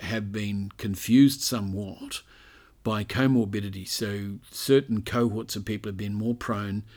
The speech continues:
to get the disease and to die from it than others because they were old or er-, already ill and vulnerable for other reasons. And, uh,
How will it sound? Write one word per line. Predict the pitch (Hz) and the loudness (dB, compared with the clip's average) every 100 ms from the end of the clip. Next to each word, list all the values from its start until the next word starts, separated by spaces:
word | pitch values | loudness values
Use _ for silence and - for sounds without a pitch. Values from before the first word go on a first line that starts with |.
| - _ | -20 _
to | - 90 | -8 0
get | 113 131 | 0 0
the | 117 | -6
disease | 95 95 95 95 - - | -6 -4 -6 -8 -10 -6
and | 98 | -6
to | 98 | -6
die | 95 104 135 | -4 -2 -2
from | 143 104 95 | -4 -8 -8
it | 277 - - - - - _ | -10 -14 -20 -20 -20 -20 _
than | 107 104 | -4 -2
others | 101 95 104 - - - - _ - - | -4 -6 -4 -4 -4 -10 -18 _ -20 -2
because | 110 - 123 127 110 - | -2 0 2 2 2 -2
they | 107 | -4
were | 101 104 | -4 -6
old | 131 120 113 110 - | 0 2 2 0 -2
or | 110 120 | -2 0
er-, | 113 120 - - | 2 2 0 6
already | 139 135 113 101 - | 8 8 6 2 -2
ill | 107 98 101 113 - | -4 -4 -6 -10 -8
and | 107 104 | -4 -2
vulnerable | 101 104 98 95 98 | -2 -4 -6 -6 -8
for | - | -6
other | 98 95 | -6 -4
reasons. | 98 95 90 123 233 - - - - - - - - - - - - | -4 -4 -6 -8 -10 -10 -12 -16 -20 -20 -20 -20 -20 -16 -16 -16 -6
And, | 127 110 107 104 101 | -2 0 0 0 0
uh, | 104 98 98 104 113 | -2 -2 -6 -8 -12